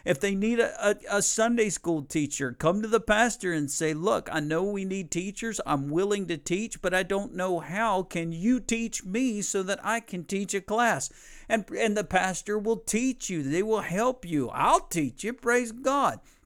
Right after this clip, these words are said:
it, it's what we do here at the Preacher's <laughs> Corner anyways. Uh,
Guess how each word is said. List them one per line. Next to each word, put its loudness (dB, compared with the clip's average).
it, -6
it's -10
what -2
we -2
do 2
here 2
at 2
the -12
Preacher's 0
<laughs> -6
Corner 4
anyways. 2
Uh, 4